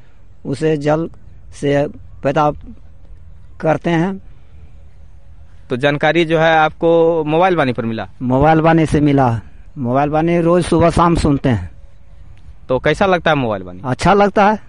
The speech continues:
Speaker 1: सब जानकारी मिलता है।
Speaker 2: और, अ, उसके साथ और क्या कर रहे हैं?
Speaker 1: पेड़ पौधा लगा दिए हैं पोखर के, अ, आड़ा पर।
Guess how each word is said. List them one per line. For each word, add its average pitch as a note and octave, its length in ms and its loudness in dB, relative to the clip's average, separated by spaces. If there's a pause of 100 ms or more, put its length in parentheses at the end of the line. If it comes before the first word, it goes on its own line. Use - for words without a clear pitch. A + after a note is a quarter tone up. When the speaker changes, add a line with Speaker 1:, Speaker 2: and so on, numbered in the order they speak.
(160)
Speaker 1:
सब C#3+ 80 4
जानकारी D3 440 2
मिलता F#3+ 280 4
है। G3+ 280 -2 (880)
Speaker 2:
और, C3 320 4
अ, B2+ 640 2
उसके D3+ 220 -2
साथ E3 300 2
और E3+ 260 4
क्या F3 180 0
कर C#3 180 0
रहे G2 160 -6
हैं? E2+ 140 -16 (1000)
Speaker 1:
पेड़ F#3+ 200 4
पौधा A3+ 420 6
लगा A3+ 300 6
दिए A#3 200 4
हैं A3+ 100 6
पोखर G#3+ 380 2
के, A#3 40 4
अ, G#3 440 6 (1080)
आड़ा E3 320 4
पर। A3 220 4